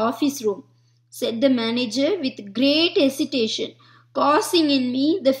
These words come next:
feeling of the whole world being topsy-turvy. "Guru Raja, what sin have I committed? Why this kind of an ordeal for me? How can I share this with others?" I was thinking with fear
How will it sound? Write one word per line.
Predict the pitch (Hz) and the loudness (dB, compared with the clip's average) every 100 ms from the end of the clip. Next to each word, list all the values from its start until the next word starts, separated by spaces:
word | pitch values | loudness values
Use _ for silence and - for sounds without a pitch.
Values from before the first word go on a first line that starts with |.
| - | 0
feeling | 302 302 302 262 | 2 4 2 0
of | 240 | -2
the | 247 247 | -2 0
whole | 294 311 320 269 262 | 0 0 0 2 2
world | 269 285 381 233 | 2 2 0 -2
being | 262 262 339 - | 0 0 0 0
topsy-turvy. | 247 254 - 339 302 254 220 196 - - - - _ 247 | -4 -2 0 0 0 -2 -4 -10 -16 -20 -20 -20 _ -2
"Guru | 277 381 302 | 4 4 4
Raja, | 269 262 262 339 262 | 2 0 -2 -2 -2
what | 262 302 - | -2 -2 -2
sin | - 359 466 453 | -2 0 0 2
have | 302 277 | 4 2
I | 277 | 2
committed? | 262 320 - 254 214 - - _ - 254 | 0 0 2 -2 -2 -12 -20 _ -4 4
Why | 285 370 370 247 | 6 6 4 4
this | 403 - 320 | 2 4 2
kind | 320 311 302 | 4 4 4
of | 302 | 2
an | 269 247 | 0 2
ordeal | 262 277 294 302 - | 2 2 0 0 -2
for | 247 240 | -4 -2
me? | 226 202 _ - - 320 | -2 -4 _ -20 0 4
How | 359 427 | 6 6
can | 392 359 311 | 2 4 2
I | 277 | 2
share | 320 302 320 269 | 0 0 0 2
this | 339 302 269 | 0 0 -6
with | 262 247 | -2 -4
others?" | 226 285 240 233 - _ _ _ _ - | 2 2 2 -2 -14 _ _ _ _ -6
I | |
was | 240 247 - | -2 -2 -4
thinking | 320 330 330 302 226 - | 0 0 0 -4 -4 -4
with | 269 277 | -4 -4
fear | - - 330 339 370 415 | -8 -2 4 6 4 2